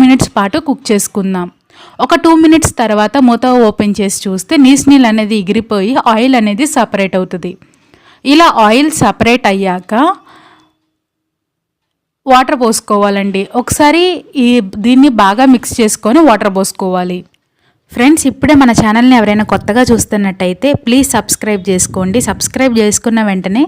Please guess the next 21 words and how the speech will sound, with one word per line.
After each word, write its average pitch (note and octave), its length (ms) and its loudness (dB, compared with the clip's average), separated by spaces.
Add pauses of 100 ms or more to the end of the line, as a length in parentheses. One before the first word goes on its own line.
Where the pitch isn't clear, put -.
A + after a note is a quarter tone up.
(480)
పక్కన A3+ 300 0
వచ్చిన B3+ 200 2 (100)
బెల్ G3+ 200 2
ఐకాన్ని F#3+ 380 -2
కూడా A#3+ 200 2
యాక్టివేట్ F#3 460 -4
చేసుకోండి. F3 580 -6 (560)
ఈ D#4 40 4 (100)
వాటర్ C#4 320 4
అనేది C#4+ 380 4
రొయ్యలు C4 320 4
మునిగే A3+ 340 2
వరకు G#3 300 -4
పోసుకుంటే G#3+ 460 0 (100)
సరిపోద్ది. F#3 560 -6 (640)
ఒకసారి D4+ 360 0
దీన్ని C4+ 200 4 (100)
బాగా G3 200 2 (100)
మిక్స్ - 240 -6
చేసేసుకొని A3+ 580 0
మూత C#4 180 2